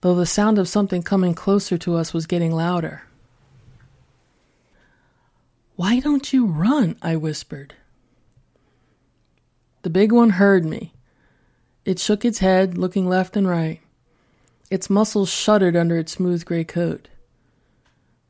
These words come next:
Unsteadily, it walked into one of the females, as if drunk. She didn't move.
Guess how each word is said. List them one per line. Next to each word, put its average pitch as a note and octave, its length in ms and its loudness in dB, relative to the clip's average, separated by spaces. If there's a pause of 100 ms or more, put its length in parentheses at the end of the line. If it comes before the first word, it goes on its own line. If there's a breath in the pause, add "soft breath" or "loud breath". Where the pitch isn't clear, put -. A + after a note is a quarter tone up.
(140)
Unsteadily, F#3 920 0
it F3 160 -6
walked F#3 320 -2
into F#3 240 -2
one F3+ 160 0
of F3 80 0
the E3+ 80 -2
females, E3+ 640 -4
as E3+ 160 -6
if E3+ 120 -4
drunk. E3 460 -6 (580)
She B3+ 200 -2
didn't E3+ 260 2
move. E3+ 400 -2